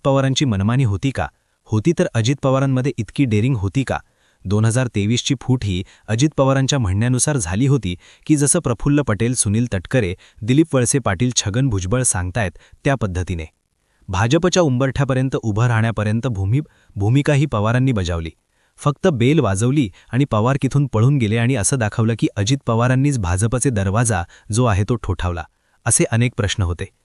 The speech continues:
आताही मधल्या काळामध्ये ज्या ज्या वेळी अजित पवार, शरद पवार एक होणार अशा चर्चा होतात, त्याच वेळी प्रश्न तयार होतो की मग राष्ट्रवादी कुणाची, घड्याळ कुणाचं, पक्षावर मालकी हक्क कुणाचा,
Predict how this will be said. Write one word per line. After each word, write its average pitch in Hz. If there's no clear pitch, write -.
आताही 131
मधल्या 120
काळामध्ये 110
ज्या 101
ज्या 120
वेळी 127
अजित 101
पवार, 113
शरद 113
पवार 117
एक 131
होणार 127
अशा 113
चर्चा 107
होतात, 98
त्याच 151
वेळी 151
प्रश्न 131
तयार 117
होतो 98
की 147
मग 156
राष्ट्रवादी 147
कुणाची, 92
घड्याळ 110
कुणाचं, 85
पक्षावर 117
मालकी 92
हक्क 117
कुणाचा, 92